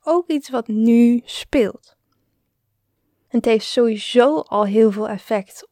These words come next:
om deze brief te schrijven, maar het meeste effect, meeste kracht heeft de brief als je hem ook deelt met diegene en het voorleest. Dat is in ieder geval de manier, eh,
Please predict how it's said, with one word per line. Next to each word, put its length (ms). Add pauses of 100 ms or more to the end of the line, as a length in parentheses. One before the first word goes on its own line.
om 400
deze 320
brief 220
te 120
schrijven, 880 (680)
maar 120
het 100
meeste 640
effect, 720 (160)
meeste 420
kracht 560
heeft 200
de 100
brief 460 (520)
als 320
je 80
hem 340
ook 220 (260)
deelt 440
met 200
diegene 640
en 140
het 260 (200)
voorleest. 1080 (920)
Dat 200
is 140
in 60
ieder 140
geval 160
de 140
manier, 640 (340)
eh, 340